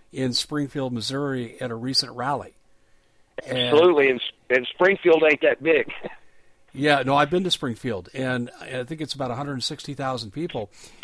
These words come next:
Speaker 1: But let, let me tell you, I drove the, uh, I sixty-five corridor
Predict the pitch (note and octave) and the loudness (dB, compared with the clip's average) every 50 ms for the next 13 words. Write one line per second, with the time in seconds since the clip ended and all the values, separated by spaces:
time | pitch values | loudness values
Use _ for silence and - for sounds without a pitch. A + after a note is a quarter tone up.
0 | - - - B2+ B2+ B2+ C3 D3+ E3+ F3 D3 D#3 E3+ E3 - - F3 F3 D3+ A#2+ | -18 -10 -6 -4 -4 -2 -2 -4 -4 -2 -4 -4 -4 -4 -4 -4 -4 -4 -2 -2
1 | B2 A#2+ A#2 - C#3 C#3+ D#3 F#3 G#3+ F#3+ - - D#3 D3 C#3 C3+ B2 A#2+ - - | -4 -4 -6 -4 -2 -2 0 0 0 -2 -4 -4 -4 -2 -2 -2 -4 -4 -4 -4
2 | C3 D#3 E3 - - - E3 - - E3 C3+ - D3+ B2+ A#2 - - E3 D#3+ D#3 | -4 -4 -4 -4 -6 -8 -10 -10 -12 -12 -8 -6 -6 -6 -6 -6 -6 -4 -4 -2
3 | B2+ A2 F#2+ F2 F2+ _ | -4 -4 -8 -10 -14 _